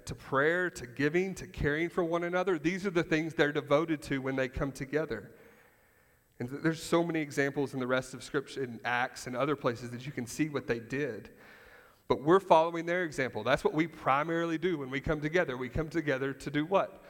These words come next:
To worship. It means studying God's Word, spending time in prayer, giving, uh, all those sorts of things, hearing testimonies,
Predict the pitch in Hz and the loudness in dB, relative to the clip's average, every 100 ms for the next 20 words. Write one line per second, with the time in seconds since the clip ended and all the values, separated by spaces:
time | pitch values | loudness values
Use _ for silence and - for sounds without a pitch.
0 | - - - - 147 196 190 113 104 - | -20 -20 -8 -2 2 2 2 -6 -14 -20
1 | - - _ _ 120 123 113 - 117 127 | -20 -20 _ _ -8 -8 -8 -4 -2 -2
2 | 127 123 123 131 143 180 175 - - - | 0 0 -2 2 4 4 2 -4 -18 -18
3 | - - 107 107 110 113 110 113 - 143 | -16 -14 -10 -8 -4 -4 -4 -8 0 2
4 | 156 151 151 - - 120 - 147 151 151 | 4 2 -2 -14 -18 -4 4 4 4 -2
5 | 151 - - - - - 101 104 101 - | -6 -12 -18 -20 -2 2 4 2 -4 -12
6 | - - _ - _ - 156 185 170 156 | -20 -20 _ -20 _ 4 6 6 2 -4
7 | - 160 151 143 160 147 110 - 156 143 | 0 -2 -2 0 2 2 -4 0 0 0
8 | - 156 - 165 170 175 170 165 - | -2 -2 0 2 2 2 -2 -4 -10